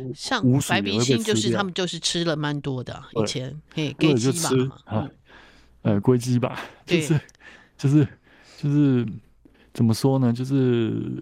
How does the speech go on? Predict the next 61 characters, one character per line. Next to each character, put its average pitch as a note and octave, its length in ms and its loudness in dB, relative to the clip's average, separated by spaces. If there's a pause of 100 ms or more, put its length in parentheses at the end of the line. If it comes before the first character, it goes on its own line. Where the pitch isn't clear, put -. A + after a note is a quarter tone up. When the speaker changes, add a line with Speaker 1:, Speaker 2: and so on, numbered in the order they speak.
(200)
Speaker 2:
人 A2+ 320 2
类 C3 160 2
无 G2+ 160 -4
所 G2 140 -6
不 G2 120 -8
吃。 F#2 300 -4 (100)
Speaker 1:
真 E3+ 280 0
的。 C#3 320 -6
Speaker 2:
然 G#2+ 180 -2
后 A#2 580 0 (120)
吃 - 260 0
光 A#2+ 240 2
了 A2+ 100 0
这 G2+ 140 -4
些 G#2 160 -2
动 G2+ 180 0
物， F#2+ 240 -2
然 F#2+ 120 -8
后， A#2 260 0 (360)
呃， G2+ 340 -4
它 D3+ 280 -2
会 C3+ 320 2
族 A2+ 200 -2
群 G2+ 200 -4 (100)
快 A#2 180 -2
速 G#2 160 -2
下 G2+ 180 -2
降， G2 300 -4
有 F#2+ 180 -2
两 F#2+ 180 -2
个 E2+ 80 -10
原 F2+ 140 -2 (100)
因， G2+ 140 2
Speaker 1:
嗯。 - 20 4
Speaker 2:
一 B2 60 2
个 A#2+ 80 2
就 G#2 100 0
是 A2 140 2
栖 - 320 -6
息 G2+ 240 -4
地 G#2+ 160 0
的 F#2 100 -6
破 G2 320 0
坏， F2+ 200 -8
Speaker 1:
嗯 F#3 200 -10
哼 E3+ 140 -12
哼。 - 20 -2
Speaker 2:
一 A2+ 60 0
个 A2 80 2
就 A2 160 -2
是 G#2 60 -2
人 F#2 260 -4
把 F2 160 -4
它 - 80 -6
吃 - 240 -4
掉 G2+ 280 -2
了。 - 220 -10
Speaker 1:
嗯 F3+ 200 -8
哼 E3+ 160 -10
哼 D#3+ 220 -10
哼。 D#3+ 140 -10